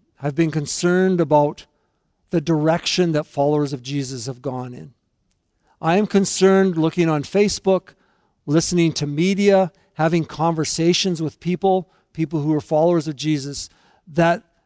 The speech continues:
they are much more impacted by what they read or hear or see on media or online than they are by the teachings of Jesus. And if you're a follower of Jesus Christ, if you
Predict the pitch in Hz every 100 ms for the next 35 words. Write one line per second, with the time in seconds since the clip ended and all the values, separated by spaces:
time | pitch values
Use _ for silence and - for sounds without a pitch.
0 | _ 147 185 220 175 143 160 220 208 196
1 | 190 185 175 151 156 147 - 131 127 139
2 | 135 160 170 151 139 180 202 202 202 180
3 | - 135 123 - - 208 202 196 190 151
4 | - - 208 190 190 180 143 147 180 180
5 | 180 180 165 143 156 165 160 139 139 147
6 | - _ _ - 160 180 170 165 156 180
7 | 175 160 139 - 165 160 151 135 123 127
8 | 127 120 - - - _ _ _ _ _
9 | _ _ - 165 156 - - 190 180 180
10 | 226 254 262 226 - 180 185 190 185 151
11 | 139 156 139 135 - 139 123 - - -
12 | _ _ _ _ _ _ _ _ _ _
13 | 175 - 180 214 254 269 262